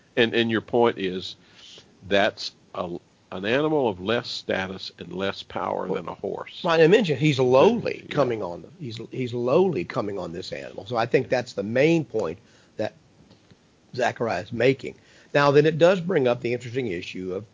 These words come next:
Speaker 2: the, of the differences in expression between Matthew and the synoptic gospel writers.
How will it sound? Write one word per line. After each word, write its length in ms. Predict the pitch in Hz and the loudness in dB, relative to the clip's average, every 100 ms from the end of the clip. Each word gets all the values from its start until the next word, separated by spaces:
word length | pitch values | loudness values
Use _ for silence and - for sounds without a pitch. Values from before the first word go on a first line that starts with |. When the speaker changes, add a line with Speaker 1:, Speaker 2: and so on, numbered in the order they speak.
| _ - | _ -16
Speaker 2:
the, 100 | 107 - - - | -16 -16 -16 -14
of 160 | 113 | -10
the 60 | 113 | -8
differences 720 | 107 131 - 85 - 98 120 - _ _ _ - | -4 -4 -4 -10 -12 -14 -14 -18 _ _ _ -6
in 140 | 117 | -4
expression 640 | 127 - - 104 - 90 92 | -4 -4 0 0 -2 -8 -10
between 420 | 95 - 104 104 | -10 -10 -8 -6
Matthew 560 | 101 104 101 104 101 101 | -4 -4 -8 -8 -8 -8
and 240 | 98 98 | -10 -10
the 80 | 98 | -12
synoptic 680 | - - 101 98 - 104 _ | -12 -10 -8 -8 -10 -16 _
gospel 460 | - 92 - - 92 | -8 -8 -8 -12 -4
writers. 500 | 113 151 90 101 | 0 0 -2 -6